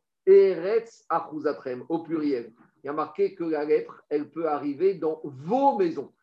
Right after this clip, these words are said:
Donc, si la Torah, elle a remis une couche, elle a reparlé maintenant du pluriel, ça vient te dire qu'on inclut toutes les maisons, même la maison de la femme, même les maisons des co-, associés, et même la maison, la synagogue, la communauté.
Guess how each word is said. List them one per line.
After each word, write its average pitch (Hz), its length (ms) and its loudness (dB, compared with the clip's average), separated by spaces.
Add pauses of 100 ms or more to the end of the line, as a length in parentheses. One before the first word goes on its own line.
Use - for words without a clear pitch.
(220)
Donc, 156 140 -10
si 233 220 -12
la 220 140 2
Torah, 170 280 -2
elle 160 100 0
a 160 100 0
remis 170 300 -8
une 165 120 -12
couche, 165 280 -12
elle 151 100 -2
a 151 80 -2
reparlé 156 480 -4
maintenant 151 300 -4
du 151 180 -12
pluriel, 143 600 -2 (220)
ça 170 140 -2
vient 180 160 -6
te 180 80 -4
dire 190 300 -2
qu'on 180 300 -2
inclut 185 480 -8
toutes 302 280 2
les 226 160 0
maisons, 160 420 0
même 180 240 -2
la 196 100 0
maison 170 260 -4
de 151 80 -4
la 131 100 -2
femme, 180 360 -2 (300)
même 196 260 -2
les 190 160 -2
maisons 185 500 -2 (180)
des 160 460 2
co-, 165 200 -4
associés, 165 600 0 (160)
et 180 120 -2
même 208 200 -2
la 180 140 -2
maison, 180 380 0
la 170 140 0
synagogue, 170 540 -4
la 165 100 -2
communauté. 151 560 -6